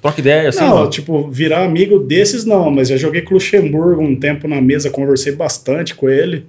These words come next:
Speaker 1: Que legal,
Speaker 2: Falei pra
Speaker 1: cara.
Speaker 2: ele, "Pô, sou corintiano fanático, sou seu, seu fã,
Speaker 1: E
Speaker 2: cara."
Speaker 1: nessa época ele era do, já era técnico do Corinthians ou não? Já tinha saído?
Speaker 2: Eu acho que ele tava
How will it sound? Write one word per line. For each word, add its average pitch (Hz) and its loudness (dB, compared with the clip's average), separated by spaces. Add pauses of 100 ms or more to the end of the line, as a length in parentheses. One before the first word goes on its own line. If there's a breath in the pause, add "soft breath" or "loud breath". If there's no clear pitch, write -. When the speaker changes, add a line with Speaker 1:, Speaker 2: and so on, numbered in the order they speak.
(100)
Speaker 1:
Que 160 -20
legal, 127 -4
Speaker 2:
Falei 131 0
pra - -4
Speaker 1:
cara. 113 0
Speaker 2:
ele, 110 -8
"Pô, 190 2
sou 135 -2
corintiano 170 0
fanático, 185 -2
sou 196 0
seu, 254 0 (580 soft breath)
seu 196 -2
fã, 185 0
Speaker 1:
E 185 -4
Speaker 2:
cara." 151 0
Speaker 1:
nessa 143 2
época 147 2
ele 147 2
era 135 4
do, 120 0
já 113 -4
era 123 0
técnico 127 2
do 113 -4
Corinthians 175 -2
ou 127 0
não? 104 -4 (260)
Já 107 -4
tinha 117 -4
saído? 104 -4 (100)
Speaker 2:
Eu 139 0
acho - -4
que 175 -6
ele 175 -4
tava 175 -2